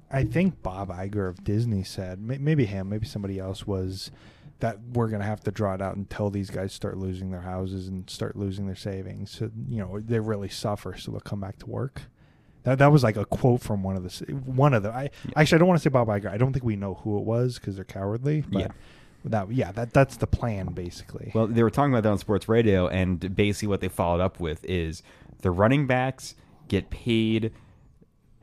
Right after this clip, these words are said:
Speaker 2: more money than anyone else could get paid, and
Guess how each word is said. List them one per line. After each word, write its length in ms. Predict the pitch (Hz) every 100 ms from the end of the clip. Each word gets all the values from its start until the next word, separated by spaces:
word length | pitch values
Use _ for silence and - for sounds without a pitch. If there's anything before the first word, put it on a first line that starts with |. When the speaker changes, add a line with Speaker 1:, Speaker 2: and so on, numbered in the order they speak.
| - _ _
Speaker 2:
more 340 | 98 98 110 120
money 480 | 123 113 110 110
than 220 | 92 92 90
anyone 320 | 92 95 87
else 180 | 90 -
could 260 | - 95
get 200 | 90 -
paid, 500 | - 90 85 87 82 - _ _ _
and 480 | 101 95 82 85 78